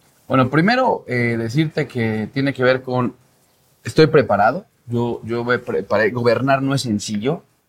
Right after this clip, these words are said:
Yo llevo cinco años gobernando una alcaldía compleja, con dos millones de personas que pasan todos los días,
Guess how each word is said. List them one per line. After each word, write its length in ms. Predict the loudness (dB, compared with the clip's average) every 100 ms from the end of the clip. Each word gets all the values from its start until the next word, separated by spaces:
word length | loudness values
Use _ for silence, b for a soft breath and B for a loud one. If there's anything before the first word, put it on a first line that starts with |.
| -4
Yo 180 | 0
llevo 260 | 0 0 -2
cinco 400 | 0 2 2 2
años 180 | -2 -2
gobernando 420 | -4 -4 -4 -6
una 120 | -4
alcaldía 500 | -4 -2 -2 0 -2 -4 _ _ _ _ _
compleja, 800 | 2 4 6 6 6 4 2 -2 _ _ _ _
con 180 | 2 6
dos 160 | 6
millones 360 | 4 2 -2 -4
de 100 | -4
personas 520 | -4 -4 -2 -2 -4
que 120 | -6
pasan 520 | -2 0 2 0 -2 0
todos 300 | 2 4 2
los 200 | 0 -4
días, 540 | -4 -4 -4 -8 -20